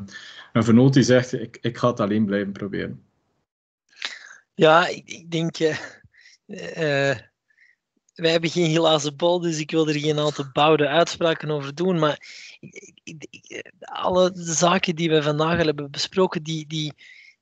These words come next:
Speaker 2: trenden toch in de richting van, eh, meer schaal om bepaalde uitdagingen als, als een groep te kunnen aanpakken. Ehm, eh, we hebben het gehad over digitalisatie.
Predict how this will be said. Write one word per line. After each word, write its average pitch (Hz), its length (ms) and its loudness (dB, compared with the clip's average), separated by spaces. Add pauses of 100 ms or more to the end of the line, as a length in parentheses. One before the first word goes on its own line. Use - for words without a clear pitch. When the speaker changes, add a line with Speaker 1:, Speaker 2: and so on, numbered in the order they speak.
Speaker 2:
trenden 190 420 6
toch 202 220 2
in 170 140 0
de 160 80 -2
richting 175 500 0
van, 151 360 2 (460)
eh, 139 260 2
meer 175 360 4
schaal 214 720 0
om 170 120 -6
bepaalde 165 500 0
uitdagingen 160 840 -2 (360)
als, 143 280 -8
als 151 140 -6
een 143 120 -4
groep - 460 0 (240)
te - 140 -20
kunnen 147 240 -4
aanpakken. 127 680 -8 (680)
Ehm, 135 800 2 (120)
eh, - 460 -12 (1400)
we 156 100 -2
hebben 160 160 2
het 151 100 0
gehad 165 200 0
over 160 160 -2
digitalisatie. 160 1000 -2